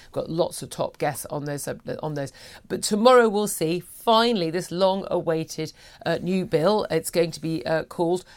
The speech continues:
uh, the Illegal Migration Bill, and it's going to be published, uh, in a bid to tackle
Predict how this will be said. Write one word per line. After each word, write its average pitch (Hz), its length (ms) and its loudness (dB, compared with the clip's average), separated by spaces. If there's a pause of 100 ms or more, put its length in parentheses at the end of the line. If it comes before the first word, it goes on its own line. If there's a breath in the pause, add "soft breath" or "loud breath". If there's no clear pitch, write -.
uh, - 60 -4
the 156 160 0
Illegal 208 420 4
Migration 160 640 0
Bill, 247 380 6
and 156 180 -2
it's 156 120 -8
going 160 160 -4
to - 100 -10
be 156 80 -4
published, 160 340 -2 (240 loud breath)
uh, 165 200 2
in 160 80 -2
a 160 40 0
bid 220 360 2
to 170 240 -2
tackle 233 580 2